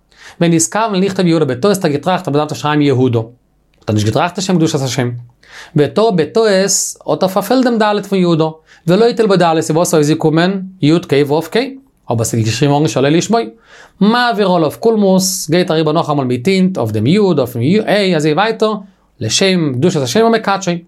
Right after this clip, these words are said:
דברי רבי יהודה. וחכמים אומרים, אין השם מן המובחר, עס איז פסול. איז וואס זאגסט דו, מיר קענען נישט פאררעכטן? גייט נישט מיט רבי יהודה?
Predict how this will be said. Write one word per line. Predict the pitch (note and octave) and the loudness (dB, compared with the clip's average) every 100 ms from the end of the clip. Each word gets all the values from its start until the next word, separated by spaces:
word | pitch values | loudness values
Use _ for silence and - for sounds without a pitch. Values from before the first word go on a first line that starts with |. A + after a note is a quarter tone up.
| _ _ - _ E3 | _ _ -20 _ 0
דברי | A3 | 2
רבי | F3 F3 | 2 2
יהודה. | F3+ G#3 G3 F#3+ - _ _ F#3+ | 0 0 -2 -8 -20 _ _ -4
וחכמים | D#3+ - C3+ C3 | -2 -2 -2 0
אומרים, | C#3+ D#3 E3+ | 2 0 -2
אין | A#2 D3+ F3 | 0 0 0
השם | D3 - E3+ | -2 0 2
מן | F#3 | 2
המובחר, | G3+ B3 - | 2 0 0
עס | F3+ F#3+ | -2 0
איז | E3 | -2
פסול. | A#3+ A#3 G#3+ F#3+ - _ _ _ - - | -2 -2 -4 -6 -12 _ _ _ -14 -2
איז | A2+ | 0
וואס | A#2 D#3 | 2 0
זאגסט | C3+ D3+ - | 0 -2 -2
דו, | G3 F3+ | 0 0
מיר | C3 | -2
קענען | E3 | -4
נישט | F#3+ F#3+ | -4 -6
פאררעכטן? | C3 G3 - A3 - - _ - | -4 -4 -4 -4 -4 -8 _ -2
גייט | C#3 D#3+ | -2 0
נישט | F#3+ | 0
מיט | F#3 | 0
רבי | D3 A2+ | 0 0
יהודה? | G3 | 0